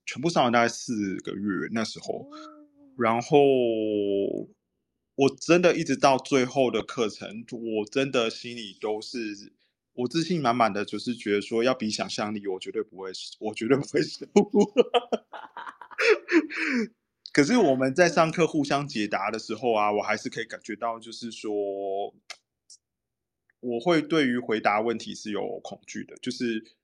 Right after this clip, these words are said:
Speaker 1: 我怕讲错。
Speaker 2: 嗯，嗯。
Speaker 1: 可是我，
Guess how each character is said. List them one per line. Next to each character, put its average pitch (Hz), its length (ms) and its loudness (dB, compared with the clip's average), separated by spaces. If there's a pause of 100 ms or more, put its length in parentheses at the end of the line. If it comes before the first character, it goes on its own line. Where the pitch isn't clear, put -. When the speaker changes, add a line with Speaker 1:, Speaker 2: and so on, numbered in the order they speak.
(280)
Speaker 1:
我 101 80 -6
怕 139 160 0
讲 - 220 -6
错。 - 380 -8 (300)
Speaker 2:
嗯， 208 400 -14 (560)
嗯。 214 300 -14
Speaker 1:
可 143 80 -2
是 190 240 2
我， 123 260 2